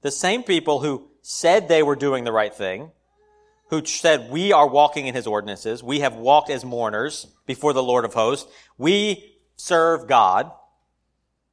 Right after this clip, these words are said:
but, you see, your behavior does not indicate what your heart is, because you can deceive yourself and you can deceive others.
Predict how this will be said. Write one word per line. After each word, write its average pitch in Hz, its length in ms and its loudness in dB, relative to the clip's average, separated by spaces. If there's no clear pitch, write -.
but, - 340 2
you 120 80 -20
see, 139 140 -12
your 143 160 -2
behavior 143 520 -2
does 113 180 -8
not 127 220 -2
indicate 120 680 -10
what 107 160 -10
your 110 100 -6
heart 131 260 0
is, - 340 -20
because 117 260 -10
you 120 80 -14
can 110 160 -14
deceive 127 380 -12
yourself 151 380 -2
and 117 100 -12
you 107 60 -14
can 120 120 -14
deceive 131 300 -14
others. - 460 -12